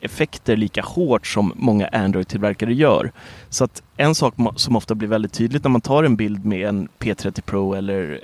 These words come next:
eller en Mate, eh, är att när man väl drar in det på en dator, säg en Mac, då ser inte bilden lika fantastisk. Den är jättebra, eh, det ska vi inte sticka under stolen på. Den är en fantastisk bild. Men det här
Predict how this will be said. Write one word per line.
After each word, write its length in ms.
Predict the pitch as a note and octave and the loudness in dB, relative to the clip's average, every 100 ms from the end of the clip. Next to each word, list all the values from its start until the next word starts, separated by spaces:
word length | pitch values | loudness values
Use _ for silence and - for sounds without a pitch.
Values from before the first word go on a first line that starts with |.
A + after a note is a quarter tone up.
| - | -10
eller 220 | F2+ F#2 | -8 -2
en 140 | G2+ | -2
Mate, 380 | F2+ D#2+ - - - F2+ - - - | -2 -6 -10 -12 -10 -12 -14 -12 -2
eh, 80 | B2 | 0
är 60 | |
att 240 | A2+ - - - - - - - - _ _ _ _ - | 0 -2 -16 -18 -20 -20 -20 -20 -20 _ _ _ _ 0
när 140 | C#3+ | 4
man 140 | C#3 | 4
väl 180 | B2 C3+ | 4 4
drar 100 | E3 | 4
in 200 | C3+ B2 | 4 4
det 60 | A#2 | 2
på 140 | - | 2
en 120 | A2+ | 2
dator, 580 | A2+ B2+ A2 - F3+ D#3+ F3+ | 4 4 2 4 4 4 0
säg 220 | - B2+ | -4 -2
en 320 | A2+ G#2+ - - | 0 -2 -6 -8
Mac, 220 | A#2+ G2+ - - | -6 -6 -8 -18
då 180 | - C#3 | 0 2
ser 440 | - - F#3 E3+ | 2 0 2 4
inte 240 | B2+ - G#2 | 4 2 -2
bilden 500 | A2+ G#2+ G#2 G#2 A2 | -2 -2 0 0 2
lika 300 | A2 - G#2 | 0 -4 -6
fantastisk. 440 | A#2 - C3 A#2+ | -4 0 -2 0
Den 120 | B2+ | 0
är 160 | B2 A#2 | 0 0
jättebra, 460 | - - B2+ A2 F#2+ - | -4 -2 2 2 0 -6
eh, 200 | D3 B2+ | 2 2
det 140 | A#2 A#2 | 2 0
ska 140 | - | 0
vi 20 | |
inte 100 | G#2 | -2
sticka 180 | - - | -2 -2
under 100 | G#2 | 0
stolen 280 | - C#3+ G#2+ | 4 4 2
på. 100 | D2+ | 0
Den 180 | - A#2+ | -2 -2
är 40 | |
en 60 | A2 | -2
fantastisk 460 | - G#2 C3 A2 - | -4 -4 -4 -4 -2
bild. 200 | A#2 G2+ - - - _ | -2 -4 -12 -20 -20 _
Men 320 | C#3 C3+ B2 | 2 4 4
det 60 | |
här 100 | A#2 | 0